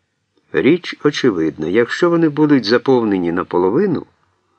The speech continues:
не означатиме, що ви вже наполовину виснажені. Отже, ваші життєві органи та м'язи матимуть тільки половину живлющої нервової сили, потрібної для досконалого функціонування.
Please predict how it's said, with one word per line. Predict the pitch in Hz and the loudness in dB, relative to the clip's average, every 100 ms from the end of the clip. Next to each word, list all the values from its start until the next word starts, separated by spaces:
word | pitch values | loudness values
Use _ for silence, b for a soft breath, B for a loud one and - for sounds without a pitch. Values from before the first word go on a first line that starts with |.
| _ _ _ _ _ _ _ _ _ _ | _ _ _ _ _ _ _ _ _ _
не | - 85 | -6 -6
означатиме, | 85 82 - 113 151 156 147 139 | -4 -6 -4 -4 -2 -2 0 0
що | 120 - 71 | -4 -6 -6
ви | 82 120 | -2 -2
вже | 113 123 | 0 -2
наполовину | 104 95 85 80 80 104 107 | 0 -2 -4 -4 -2 -2 -2
виснажені. | 117 165 - 71 - - 101 - _ _ _ _ _ _ _ _ _ _ _ b b _ | -4 -6 -6 -8 -8 -12 -18 -20 _ _ _ _ _ _ _ _ _ _ _ b b _
Отже, | 123 120 131 131 - | -2 2 0 0 -10
ваші | 90 85 147 175 151 | -14 -6 -4 -2 -2
життєві | 127 107 98 147 139 117 | -2 -4 -2 0 2 0
органи | 117 151 127 127 113 | 2 0 0 -4 -4
та | 101 | -4
м'язи | 87 82 139 127 107 | -2 -2 -2 -2 -2
матимуть | 87 117 120 113 90 | -2 -4 -4 -4 -6
тільки | - 120 123 123 | -4 -4 -2 -4
половину | - 107 95 82 123 151 143 | 0 0 2 0 0 2 0
живлющої | 107 98 67 76 135 - - 127 123 117 - _ | 0 -2 -4 -2 -2 -4 -6 -2 0 -2 -6 _
нервової | - 90 85 95 98 107 | -4 -4 -2 0 0 -4
сили, | - - 160 85 - B B | -4 0 2 0 -6 B B
потрібної | 95 82 117 107 101 98 | -4 -2 -2 -2 0 -4
для | 78 92 87 | -2 -2 -2
досконалого | 95 107 - 113 110 92 90 | 0 -2 0 -2 -2 -2 -4
функціонування. | 90 95 82 - 82 76 73 55 - | -4 -4 -4 -6 -6 -6 -10 -14 -16